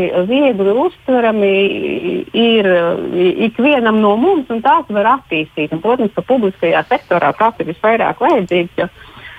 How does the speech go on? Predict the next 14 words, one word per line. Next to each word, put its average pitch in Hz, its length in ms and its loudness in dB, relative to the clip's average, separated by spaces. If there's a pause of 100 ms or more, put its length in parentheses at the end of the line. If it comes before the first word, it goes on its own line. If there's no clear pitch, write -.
(140)
atgriežoties 190 580 0
pie 214 100 -4
tās 180 180 0
pašas, 208 340 -2
um, 170 720 0 (100)
pie 190 100 0
tā 180 140 2
paša - 220 -6
pētījuma, 285 440 0
ko 226 80 -2
mēs 196 200 2
veicām 208 420 0
gada 208 200 0
sākumā, 233 600 0